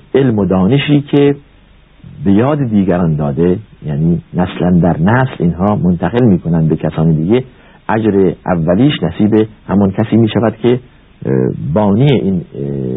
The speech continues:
این علم بوده و یاد دادن این کار بوده. این مسئله، اه،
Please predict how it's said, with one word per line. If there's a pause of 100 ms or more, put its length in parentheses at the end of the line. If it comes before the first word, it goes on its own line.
(160)
این
علم
بوده
و
یاد
دادن
این
کار
بوده. (720)
این
مسئله،
اه،